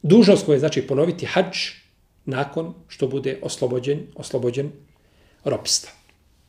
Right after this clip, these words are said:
Ovdje primjećujemo jednu razliku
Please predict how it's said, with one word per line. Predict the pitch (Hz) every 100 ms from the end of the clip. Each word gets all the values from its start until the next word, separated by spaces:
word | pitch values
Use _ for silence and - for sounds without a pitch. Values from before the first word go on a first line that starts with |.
| _ _ _ - _ _ _ _ _ _ - - - - - _ -
Ovdje | 269 302 214
primjećujemo | 160 156 170 - 190 175 175 - _ _ _ _ _ _
jednu | 135 143 156 123
razliku | 110 143 151 170 151 -